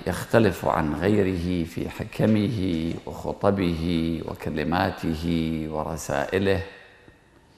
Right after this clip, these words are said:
في أنه يشبه الأنبياء، فهو إذا وصف شيئاً فلكي يعظ الناس به.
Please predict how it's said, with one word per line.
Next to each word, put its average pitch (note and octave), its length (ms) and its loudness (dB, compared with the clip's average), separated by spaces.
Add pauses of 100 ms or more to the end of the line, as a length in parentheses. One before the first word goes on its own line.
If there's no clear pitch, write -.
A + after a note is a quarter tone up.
(680)
في - 240 8
أنه C#3 400 10
يشبه A2 440 4
الأنبياء، E2+ 800 4 (1300)
فهو C#3+ 380 10
إذا G#2 600 10 (120)
وصف A#2 560 4
شيئاً E2 880 4 (480)
فلكي F#2 580 0
يعظ G2+ 340 2
الناس E2+ 600 0
به. E2 280 2